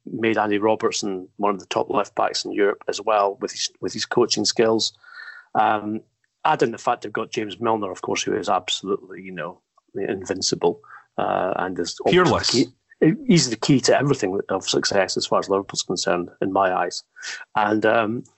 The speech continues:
Speaker 1: so, yeah, they've, they've, what they've done is by design. Uh, and it's now, it's been a long time.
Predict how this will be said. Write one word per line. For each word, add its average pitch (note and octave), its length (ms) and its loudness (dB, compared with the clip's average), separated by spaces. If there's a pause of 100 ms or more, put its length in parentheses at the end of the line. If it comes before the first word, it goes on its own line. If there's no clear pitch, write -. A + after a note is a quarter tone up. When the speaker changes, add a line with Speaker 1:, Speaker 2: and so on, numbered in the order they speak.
(220)
Speaker 1:
so, - 180 2
yeah, B3+ 240 6 (640)
they've, B3 200 0
they've, A#3+ 160 2 (160)
what G#3+ 180 2
they've F3 160 2
done D#3 380 2
is C#3 100 -2
by C3+ 260 0
design. G2 420 -6 (420)
Uh, A2+ 260 0 (200)
and B2 400 0
it's - 200 -4
now, D3 240 6 (240)
it's - 200 -2
been F#3+ 160 4
a D#3+ 60 6
long C#3 260 6
time. D3+ 340 0